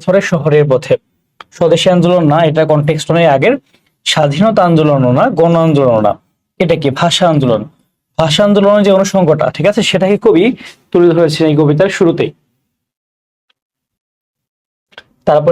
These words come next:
এখানে দেখো, আবার ফুটেছে দেখো কৃষ্ণচূড়া। এই কৃষ্ণচূড়া ফুলগুলো কোথায় ফুটছে? এটা ফুটছে হচ্ছে শহরের পথে। ঠিক আছে, শহরের পথে পথে কবি লিখেছেন, কবিতার একদম ডাইরেক্ট লাইন। এটা তোমাদের একটু ভালো মতো কবিতাগুলো এই জন্য পড়তে হবে, দুই চারবার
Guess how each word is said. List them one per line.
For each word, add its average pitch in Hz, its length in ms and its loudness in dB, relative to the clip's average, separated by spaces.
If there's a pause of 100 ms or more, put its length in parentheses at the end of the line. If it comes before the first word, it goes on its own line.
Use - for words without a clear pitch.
এখানে 180 220 -2 (100)
দেখো, 131 240 -2 (600)
আবার 170 300 2
ফুটেছে 190 480 -2
দেখো 190 180 -2
কৃষ্ণচূড়া। 196 560 -2 (100)
এই 170 120 -2
কৃষ্ণচূড়া 196 520 0
ফুলগুলো 208 340 2 (160)
কোথায় 175 360 -2
ফুটছে? - 320 -2 (460)
এটা 156 200 0
ফুটছে 170 420 -2
হচ্ছে 190 280 -2 (540)
শহরের 175 460 0
পথে। 135 220 -4 (160)
ঠিক 139 180 -4
আছে, 175 160 -4 (100)
শহরের 160 360 0
পথে 160 260 -4
পথে 175 200 -2 (100)
কবি 165 160 2
লিখেছেন, 156 380 -2 (420)
কবিতার 180 400 0
একদম 185 200 -2
ডাইরেক্ট 156 360 0
লাইন। 143 260 0 (500)
এটা 151 100 0 (200)
তোমাদের 160 280 0
একটু 170 120 -2
ভালো 156 180 2
মতো 170 240 -2
কবিতাগুলো 156 380 2
এই 147 100 0
জন্য 165 180 2
পড়তে 139 280 -2
হবে, 120 160 -4 (360)
দুই 147 160 4
চারবার 185 240 2